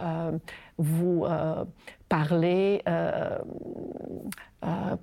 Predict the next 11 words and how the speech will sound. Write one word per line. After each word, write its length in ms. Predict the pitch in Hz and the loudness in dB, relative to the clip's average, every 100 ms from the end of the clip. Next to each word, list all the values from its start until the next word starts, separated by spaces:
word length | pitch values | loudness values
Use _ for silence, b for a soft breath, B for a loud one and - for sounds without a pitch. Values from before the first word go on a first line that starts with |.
| - - | -4 2
parler 400 | 170 151 175 190 | 2 4 4 6
de, 120 | 175 | 4
de, 160 | 165 170 | 4 2
de, 320 | 160 160 156 | 2 2 2
de, 200 | 147 160 | 2 2
d'une 360 | 151 156 160 180 | 2 4 4 4
soirée 480 | - 180 156 175 180 | 2 0 2 2 4
où 100 | 165 | 2
j'ai 140 | 165 | 0
passé, 640 | - 147 - - 165 170 | -2 -4 -4 -2 2 2
euh, 220 | 160 139 | 2 0